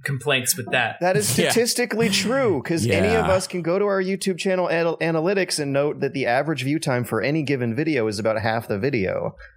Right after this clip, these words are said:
Speaker 1: Yep.
Speaker 2: Which
Speaker 1: So
Speaker 2: means that
Speaker 1: around,
Speaker 2: half the
Speaker 1: around,
Speaker 2: people
Speaker 1: like
Speaker 2: leave early.
Speaker 1: Yeah. You,
Speaker 3: Oh.
Speaker 1: you get a significant drop off around sixty-six percent into most videos.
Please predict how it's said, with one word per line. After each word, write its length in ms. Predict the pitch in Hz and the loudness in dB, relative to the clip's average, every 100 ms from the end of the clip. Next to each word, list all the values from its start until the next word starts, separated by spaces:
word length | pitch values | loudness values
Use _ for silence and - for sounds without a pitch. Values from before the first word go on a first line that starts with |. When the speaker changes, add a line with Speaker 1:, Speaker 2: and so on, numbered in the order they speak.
| _ - | _ -2
Speaker 1:
Yep. 220 | 117 120 - _ | 0 -2 -8 _
Speaker 2:
Which 220 | - 113 - | -2 2 2
Speaker 1:
So 80 | 156 | 4
Speaker 2:
means 180 | 120 113 | 2 2
that 80 | - | 2
Speaker 1:
around, 120 | 170 120 | 4 2
Speaker 2:
half 80 | - | 2
the 60 | 123 | -2
Speaker 1:
around, 160 | 127 | 0
Speaker 2:
people 80 | - | 2
Speaker 1:
like 340 | 131 113 110 104 - - | 2 2 0 -2 -12 -6
Speaker 2:
leave 260 | 107 120 107 | -2 -2 0
early. 480 | 117 110 92 92 95 - _ _ | 0 0 0 0 -4 -8 _ _
Speaker 1:
Yeah. 300 | 135 127 120 113 _ - | -2 0 0 -6 _ -6
You, 80 | 143 | 0
Speaker 3:
Oh. 120 | 151 127 | 2 2
Speaker 1:
you 200 | 127 - | -2 -2
get 140 | 139 | 0
a 100 | 131 | 2
significant 540 | 127 147 143 135 123 | 2 0 -2 -2 -2
drop 240 | 123 113 113 | -2 -2 0
off 200 | 110 110 | -2 -2
around 260 | 117 110 113 | 0 2 2
sixty-six 720 | - 107 - 110 - 123 - | 2 0 0 2 2 2 0
percent 440 | - 123 117 101 - | 0 0 0 -2 -2
into 200 | 110 120 | -4 -2
most 280 | 117 113 - | 0 0 -2
videos. 760 | 113 117 117 113 113 - - | -2 0 2 2 0 -2 -4